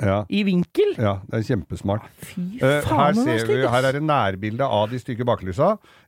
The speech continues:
Speaker 1: Eh, på siden her så ser det ut som hvilken som helst, eh, østeuropeisk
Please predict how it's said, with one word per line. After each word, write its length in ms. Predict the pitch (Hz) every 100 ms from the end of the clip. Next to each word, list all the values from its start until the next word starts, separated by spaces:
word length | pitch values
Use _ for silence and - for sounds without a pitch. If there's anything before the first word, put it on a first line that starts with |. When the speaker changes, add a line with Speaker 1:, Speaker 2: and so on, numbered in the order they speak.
| -
Speaker 1:
Eh, 200 | 139 135
på 140 | 165
siden 320 | - 151 95 98
her 120 | 139
så 120 | 147
ser 200 | 139 131
det 80 | 98
ut 80 | 92
som 160 | 123
hvilken 260 | 107 85 113
som 140 | 107
helst, 360 | 107 104 107 -
eh, 100 | 120
østeuropeisk 720 | 123 107 110 107 107 110 101